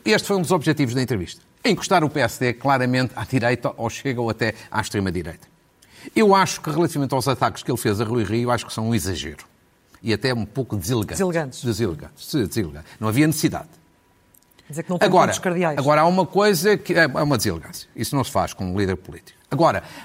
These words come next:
Speaker 1: acho que o P S D, do ponto de vista político, tem-se colocado a jeito para algumas destas críticas, eu tenho aqui dito. Quer dizer, as sucessivas ap-, sinais de aproximação ao Chega, ou pelo menos dessa percepção pública,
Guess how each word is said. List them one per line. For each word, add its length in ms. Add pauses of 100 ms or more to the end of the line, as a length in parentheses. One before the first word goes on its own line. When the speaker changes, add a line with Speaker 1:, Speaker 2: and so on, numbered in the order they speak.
(720)
Speaker 1:
acho 180
que 80
o 60
P 140
S 260
D, 260
do 160
ponto 200
de 60
vista 180
político, 420
tem-se 240
colocado 420
a 40
jeito 320
para 100
algumas 300
destas 280
críticas, 360
eu 80
tenho 200
aqui 200
dito. 340 (540)
Quer 100
dizer, 180
as 80
sucessivas 580
ap-, 240
sinais 560
de 140
aproximação 840
ao 60
Chega, 440 (220)
ou 100
pelo 160
menos 220
dessa 300
percepção 480
pública, 520